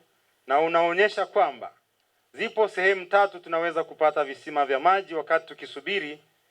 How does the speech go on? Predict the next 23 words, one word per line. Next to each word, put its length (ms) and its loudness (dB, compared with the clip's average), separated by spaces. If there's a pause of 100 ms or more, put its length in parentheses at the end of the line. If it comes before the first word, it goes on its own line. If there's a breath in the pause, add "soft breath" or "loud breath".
(480)
kuunganishwa 760 2
kwenye 300 -6
mfumo 580 -2
wa 120 4
maji 320 2
kutoka 380 -4
Ziwa 220 -4
Victoria. 540 -10 (1080)
Kwa 140 -8
hiyo, 560 2
Mheshimiwa 540 -2
mgeni 260 -2
rasmi, 460 2 (560)
naomba 320 2
ofisi 360 -4
yako 360 2 (1300)
itusaidie 920 -2 (720)
visima 460 0
viwili 340 -8
kati 260 0
ya 60 0
hivyo 180 -6
vitatu, 540 0